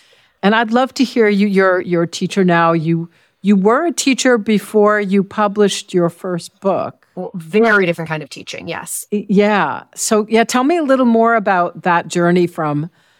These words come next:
Speaker 1: you were writing your books as you were doing that very different kind of teaching. Yeah. So tell me about that. That must have been an incredible feat, a balancing act. And how did you manage it? What was your life like? And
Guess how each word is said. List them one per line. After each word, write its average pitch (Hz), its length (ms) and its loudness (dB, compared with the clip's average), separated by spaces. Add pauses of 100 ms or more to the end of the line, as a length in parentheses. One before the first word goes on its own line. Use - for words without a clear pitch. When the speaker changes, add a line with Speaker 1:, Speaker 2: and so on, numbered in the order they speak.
(360)
Speaker 1:
you 202 180 4
were 196 100 4
writing 202 280 2
your 196 100 4
books 180 360 0
as 170 320 0
you 170 80 0
were 160 120 -2
doing 175 360 2
that 147 240 0
very 135 240 -6
different 135 340 -10
kind 143 200 -12
of 131 80 -16
teaching. 156 280 -10
Yeah. 185 180 0 (340)
So - 140 0
tell 247 280 -2
me 285 140 0
about 196 240 0
that. 175 220 0
That 160 120 0
must 170 180 -2
have 175 100 -2
been 160 360 0 (120)
an 165 120 2
incredible 180 460 0
feat, 156 420 -2
a 147 80 -18
balancing 151 600 -2
act. 135 360 -10 (320)
And 175 220 2
how 208 260 0
did 208 160 -2
you 214 80 4
manage 185 360 2
it? 185 120 -6
What 165 180 -2
was 185 140 -2
your 180 100 2
life 165 280 0
like? 190 240 0
And 156 200 -4